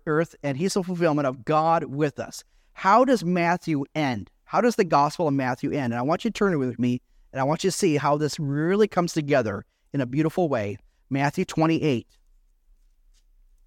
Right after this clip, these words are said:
At the beginning, we see God is with us.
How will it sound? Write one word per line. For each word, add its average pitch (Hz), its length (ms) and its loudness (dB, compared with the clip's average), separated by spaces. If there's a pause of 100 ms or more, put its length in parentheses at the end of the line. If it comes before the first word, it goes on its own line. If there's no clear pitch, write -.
(720)
At 139 100 -4
the 143 80 -4
beginning, 190 340 4
we 180 80 2
see 185 240 0
God 160 380 2
is 160 140 -2
with 139 260 -2
us. - 400 -8